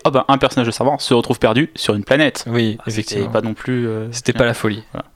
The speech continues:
Speaker 1: Bah, c'est dur Star Wars en comics depuis, euh, depuis le rachat.
Speaker 2: Ouais, bah, il y a eu des trucs, il y a, il y a, il y a franchement des bons trucs, mais
Speaker 1: Ouais, il y a eu des
Speaker 2: la consistance et la, l'originalité ne sont pas là.
Speaker 1: Mm.
Speaker 2: Donc, euh,
Speaker 1: Voilà, lisez Aphra, lisez la première série Lando, euh, voilà.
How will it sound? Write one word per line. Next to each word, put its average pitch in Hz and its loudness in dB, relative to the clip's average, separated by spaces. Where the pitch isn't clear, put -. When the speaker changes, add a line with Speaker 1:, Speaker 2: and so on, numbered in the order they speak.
Speaker 1:
Bah, 117 4
c'est 139 0
dur 131 -2
Star 113 2
Wars 117 2
en 107 -2
comics 120 0
depuis, 107 -4
euh, 107 -6
depuis 107 -8
le 110 0
rachat. 117 -4
Speaker 2:
Ouais, 120 2
bah, 117 2
il 120 4
y 127 4
a - 4
eu 180 2
des 180 2
trucs, 139 0
il 127 0
y 117 2
a, 117 4
il 117 -2
y 117 0
a, 113 2
il 131 -4
y 127 6
a 120 4
franchement 165 0
des 135 0
bons 123 -4
trucs, - -4
mais 131 2
Speaker 1:
Ouais, 240 2
il 135 0
y 117 0
a 110 -4
eu 113 -6
des 113 0
Speaker 2:
la 127 4
consistance 170 0
et 117 2
la, 110 2
l'originalité 131 2
ne 139 -2
sont - -6
pas - -4
là. - -6
Speaker 1:
Mm. - -12
Speaker 2:
Donc, 110 0
euh, 101 0
Speaker 1:
Voilà, 92 -16
lisez 110 -2
Aphra, 113 2
lisez 120 2
la 113 2
première 120 0
série 113 0
Lando, 107 0
euh, 110 -10
voilà. 113 -10